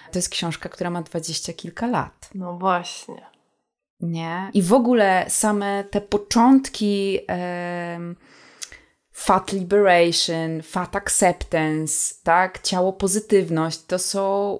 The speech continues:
Speaker 1: lata sześćdziesiąte ubiegłego wieku. Tak? Już
Speaker 2: Mhm.
Speaker 1: jakby tak naprawdę wszystko to, co ciało, jakby wagoinkluzywność, jedzenie intuicyjne, H S, to jest wszystko, co nam wyrosło z ciało pozytywności w tej najbardziej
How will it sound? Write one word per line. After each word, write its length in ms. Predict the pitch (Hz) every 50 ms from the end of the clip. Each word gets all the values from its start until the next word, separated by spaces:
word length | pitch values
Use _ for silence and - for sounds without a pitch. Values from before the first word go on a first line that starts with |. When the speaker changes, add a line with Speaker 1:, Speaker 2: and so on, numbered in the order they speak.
| -
Speaker 1:
lata 540 | 185 196 196 196 190 190 196 - 190 185 185
sześćdziesiąte 1000 | 180 - - 190 180 170 165 180 185 - 254 262 226 208 - - 139 127 - - _ _
ubiegłego 580 | - 165 156 160 165 156 151 151 151 156 190 220
wieku. 420 | 208 208 156 135 - - - - - _ _ _ _ _ _ _ _ _
Tak? 320 | - 160 170 185 196 190
Już 100 | 190 185 180
Speaker 2:
Mhm. 180 | 175 170 170 170
Speaker 1:
jakby 380 | 165 160 180 180 180 180 180 180 - - - - - - - -
tak 160 | - - -
naprawdę 480 | 170 180 180 - 202 208 214 185 214 202
wszystko 460 | 202 - - 247 247 - - - 220
to, 160 | 214 - 214
co 260 | 208 - - 196 180
ciało, 680 | - - - - 208 226 220 220 208 208 202 202 196 202 - - - - - - - -
jakby 240 | 165 165 160 190
wagoinkluzywność, 1400 | 180 165 190 214 240 220 233 233 226 214 208 - 185 190 175 156 165 170 160 151 156 156 156 156 156 160 - - -
jedzenie 460 | 160 160 151 156 170 185 196 220 240
intuicyjne, 840 | 233 220 226 - 196 190 175 - - 160 156 151 147 151 147 151 151
H 400 | - - - - 170 170 165 156
S, 200 | 156 160 - -
to 100 | - 202
jest 180 | 220 247 233 - -
wszystko, 440 | - - 196 185 - - - 214
co 140 | 208 - 202
nam 180 | 185 190 185 175
wyrosło 1000 | 160 160 175 175 165 185 220 247 - - - - 160 151 160 190 226 226 - _
z 180 | - - -
ciało 400 | - - - 170 156 156 151 170
pozytywności 880 | 170 - 180 165 156 160 - - 180 165 165 170 185 196 185 190 - 175
w 60 | - -
tej 140 | 165 175
najbardziej 840 | 170 170 175 170 156 156 175 180 175 175 156 156 170 170 165 170 170